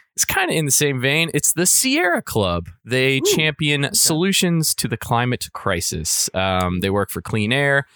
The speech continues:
Speaker 1: safe water, land protection, um,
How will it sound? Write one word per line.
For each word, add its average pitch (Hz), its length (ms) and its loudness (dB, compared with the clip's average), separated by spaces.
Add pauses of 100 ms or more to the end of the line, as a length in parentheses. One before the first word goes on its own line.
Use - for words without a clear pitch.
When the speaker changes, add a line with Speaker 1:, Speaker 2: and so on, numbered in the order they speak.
(200)
Speaker 1:
safe 110 320 0
water, 127 440 0
land 123 320 0
protection, 123 720 -2 (380)
um, 95 720 0